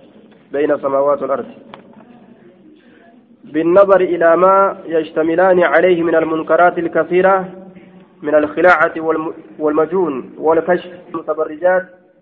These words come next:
أو العاريات وإلى غير ذلك من أسباب الفسوق التي يشتملان عليها، ولأنهما من أكبر الملاهي، الملاهي المحرمة التي ألهت الناس عن عباداتهم وأشغالهم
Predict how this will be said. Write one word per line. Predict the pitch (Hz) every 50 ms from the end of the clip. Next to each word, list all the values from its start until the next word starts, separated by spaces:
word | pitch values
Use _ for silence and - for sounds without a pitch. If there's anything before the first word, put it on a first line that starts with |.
| _ - 147
أو | 156
العاريات | 156 156 143 147 160 156 165 175 185 185 180 180
وإلى | 165 156 165 165 160
غير | 156 175 180 180 170 180
ذلك | 180 175 170 170
من | 165 165
أسباب | 160 - 165 180 175 175
الفسوق | 170 160 147 - 160 156 - 185 190 185 185 185 - - _ _ _ _ _ - 147
التي | 147 151 160 170 180 175 170 175 170 160 139 120 - - - _ _ _ _ -
يشتملان | 147 156 156 151 - - - 156 151 143 135 117 135 143 151 156 170 180 190 202 202 190 185 180 - - - _ -
عليها، | - 135 - 165 175 185 175 165 165
ولأنهما | 165 165 160 160 165 - 175 185 185 180 175 165 170 180 180 175 175 170 160
من | 147 147 151 151 151 151
أكبر | 170 180 175 - 165 160 160
الملاهي، | 160 151 131 123 120 107 - - 131 143 147 151 160 170 165 165 156 147 143 147 143 131 - - - - - 127
الملاهي | 139 147 151 160 170 170 156 139 127 127 123 110 107 - _ _ _ _ _ _ _ _ _ _ _ _ _ _ -
المحرمة | 151 151 156 160 151 165 180 175 175 175 185 185 185 - - 156
التي | 151 156 156 156 156 - -
ألهت | 180 175 160 156 -
الناس | 156 156 151 170 170 160 156 170
عن | 143 139 147
عباداتهم | 147 151 147 151 143 147 165 165 160 - 147 135 135 123 110 104 - - - _ -
وأشغالهم | 135 127 151 147 - 151 147 151 165 165 156 151 135 131 127 110 113